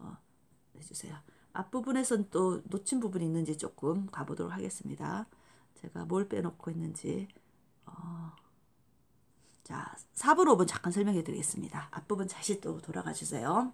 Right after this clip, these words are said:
음. 여기서는 people automatically believe that 하고 대시 생략돼 있고요. They don't realize that 하는 that은 살려 있고요.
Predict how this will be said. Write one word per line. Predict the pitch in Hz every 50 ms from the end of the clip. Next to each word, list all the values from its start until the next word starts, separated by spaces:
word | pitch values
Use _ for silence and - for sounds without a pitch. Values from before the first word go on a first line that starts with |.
| - - -
음. | 156 - 190 190 - - _ _ _ _ _ _ _ _ _ _ _ _ _ _ _ _ _ _ - - - - - - - - - - -
여기서는 | 208 220 262 247 - 240 233
people | - 330 320 - 277 -
automatically | 170 180 185 - 196 180 175 170 175 - - - 226 226 240 277 285 285 285 285 233
believe | - 170 165 175 185 202 214 214 196 175 165 143
that | 170 175 180 185 185 - -
하고 | 190 160 160 151
대시 | 170 180 170 - 185
생략돼 | - 240 269 285 294 - - 160
있고요. | 151 - - 156 156 160 160 - - - - - - - - - _
They | - 185 190 190
don't | 175 220 220 214
realize | 190 196 220 240 247 233 214 175 180 175 165 -
that | 180 180 175 185
하는 | 180 180 190 180
that은 | - 185 175 165 175
살려 | 170 - 196 196 214 190
있고요. | 160 147 - - - 156